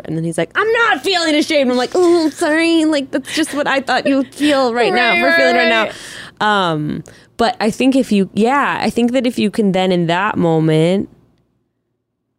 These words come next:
Speaker 1: make that person feel seen and whatever it is they're going through under the, under the fir-, the top layer of, like, defensiveness or whatever, then their feeling can get addressed,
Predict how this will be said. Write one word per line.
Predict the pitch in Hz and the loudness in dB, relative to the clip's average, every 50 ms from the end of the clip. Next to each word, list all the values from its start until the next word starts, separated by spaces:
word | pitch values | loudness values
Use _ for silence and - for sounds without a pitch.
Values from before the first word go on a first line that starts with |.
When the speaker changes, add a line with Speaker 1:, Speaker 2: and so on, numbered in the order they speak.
| _ _ - | _ _ -4
Speaker 1:
make | - 202 196 196 180 180 180 175 - | 0 2 4 4 4 2 0 -2 -4
that | - 190 185 196 208 202 | -4 -2 -2 -2 -2 -4
person | - 214 190 185 170 - - 180 175 175 | -2 -2 -2 -2 -2 -2 -2 0 0 0
feel | 170 - 175 170 170 165 | 0 0 0 0 0 -2
seen | - - - - 170 165 156 160 165 170 | -4 -4 -2 0 0 2 2 2 2 2
and | 170 170 | 2 2
whatever | 165 165 165 160 160 165 | 2 2 0 2 2 2
it | 165 165 160 | 2 2 2
is | 170 165 165 156 | 2 0 0 0
they're | - 165 156 | 0 -2 -2
going | 151 160 151 151 151 151 | 0 0 0 0 0 0
through | 151 160 151 156 160 160 - | 0 0 0 0 0 0 0
under | - 151 156 147 147 151 | -2 -4 -2 -2 -2 -4
the, | 151 147 156 151 147 143 143 143 - - - - - _ _ - | -2 -2 -2 0 0 0 0 -2 -4 -8 -20 -20 -20 _ _ -6
under | 151 156 156 147 151 | -4 -2 0 0 0
the | 147 147 | -2 -2
fir-, | 143 - - - 147 147 - - | -4 -6 -4 -4 -2 -2 -2 -4
the | - 151 | -6 -8
top | - - - 160 147 143 - - | -8 -6 -4 -2 -2 -2 -2 -4
layer | 147 143 135 135 135 139 139 143 | -4 -4 -2 -2 0 0 0 0
of, | 147 139 - | 0 -2 -2
like, | - 151 - | -6 -6 -6
defensiveness | - 165 - 143 143 147 - 156 151 147 151 - | -8 -8 -6 -6 -6 -8 -8 -8 -8 -8 -6 -6
or | - - | -6 -6
whatever, | - - - - 92 147 160 - _ _ _ _ _ _ _ _ _ _ _ _ _ _ _ - - - - - _ _ _ _ _ _ _ | -6 -6 -6 -4 -6 -6 -6 -8 _ _ _ _ _ _ _ _ _ _ _ _ _ _ _ -20 -20 -20 -20 -20 _ _ _ _ _ _ _
then | - 170 175 185 196 190 175 | -2 0 2 2 2 4 4
their | 170 165 160 160 | 4 2 2 0
feeling | - - - 156 151 143 143 143 143 143 151 147 | -2 -4 -2 -2 0 0 0 0 0 -2 -4 -6
can | - - - 151 147 | -8 -6 -4 -4 -2
get | 147 147 135 | -2 -2 -2
addressed, | 135 139 - - 135 135 139 160 170 - - - - - | -2 -4 -6 -6 -4 -2 -4 -4 -4 -6 -10 -12 -14 -18